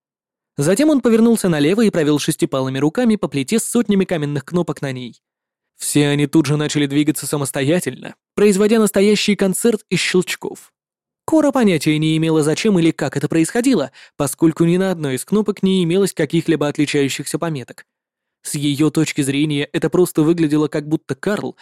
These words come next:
начал случайно тыкать на одинаковые серые квадратики. И, конечно, она была не права.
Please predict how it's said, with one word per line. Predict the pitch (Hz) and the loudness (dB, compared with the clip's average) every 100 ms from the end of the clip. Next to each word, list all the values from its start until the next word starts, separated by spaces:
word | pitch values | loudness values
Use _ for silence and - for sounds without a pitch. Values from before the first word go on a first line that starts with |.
| - - | -14 -2
начал | 277 - 240 | 0 2 0
случайно | - 180 - 196 156 | 4 2 2 0 0
тыкать | 214 220 185 | 0 0 -2
на | 160 | -2
одинаковые | 143 151 214 247 208 202 180 | 0 0 0 2 4 4 4
серые | - 151 143 | 0 0 0
квадратики. | 135 156 143 127 - - 113 _ _ _ _ _ _ _ _ | -2 -2 -2 -6 -10 -18 -20 _ _ _ _ _ _ _ _
И, | 196 | 0
конечно, | - 175 156 190 214 | 2 0 0 2 2
она | 208 202 | 2 4
была | 190 151 | 4 2
не | 160 | 0
права. | 220 233 139 | 0 0 -2